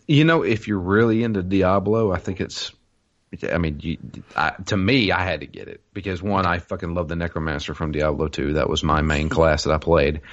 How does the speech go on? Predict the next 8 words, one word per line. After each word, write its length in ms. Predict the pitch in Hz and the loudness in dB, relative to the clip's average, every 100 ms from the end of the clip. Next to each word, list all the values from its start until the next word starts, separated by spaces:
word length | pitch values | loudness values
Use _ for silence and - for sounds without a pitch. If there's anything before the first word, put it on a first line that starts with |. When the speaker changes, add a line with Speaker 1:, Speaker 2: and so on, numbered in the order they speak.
| - - - - | -20 -20 -18 -2
Speaker 1:
And 160 | 87 85 | 2 4
then, 500 | 85 82 82 80 - - - | 4 4 2 0 -8 -18 -10
two, 420 | - 123 120 92 90 | 2 4 6 4 2
I 240 | - 95 113 - - | 0 -2 -2 -6 -6
fucking 400 | 104 101 82 78 | -6 -4 -6 -2
love 220 | 92 87 | -2 0
Diablo 420 | 87 87 82 87 | 0 0 0 -2
three. 580 | 80 95 78 76 78 | 0 -2 0 -4 -8